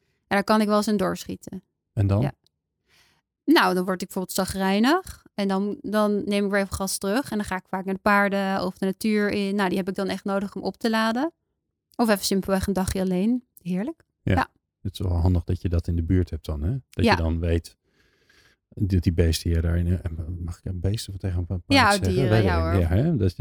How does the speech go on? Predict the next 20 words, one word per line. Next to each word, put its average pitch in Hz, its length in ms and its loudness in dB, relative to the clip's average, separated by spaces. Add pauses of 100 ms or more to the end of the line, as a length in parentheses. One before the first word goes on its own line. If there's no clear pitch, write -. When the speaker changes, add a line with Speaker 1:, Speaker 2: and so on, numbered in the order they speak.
Speaker 2:
dat 87 160 -2
die 92 120 -2
je 87 80 2
dan 85 160 0
kunnen 85 220 0
helpen. 87 400 -2
Speaker 1:
Ja, 101 220 -2
of 190 160 -14
vanuit 190 180 -4
de 180 60 -8
schapen. - 540 -6
Ja. - 140 -4 (560)
Speaker 2:
Schapen, - 580 0 (120)
oké. 127 480 2 (220)
Speaker 1:
Ja, 226 160 0
ik, 208 100 -4
of, 220 220 -4
een, 226 260 0
ehm, 220 300 0
het 226 100 -4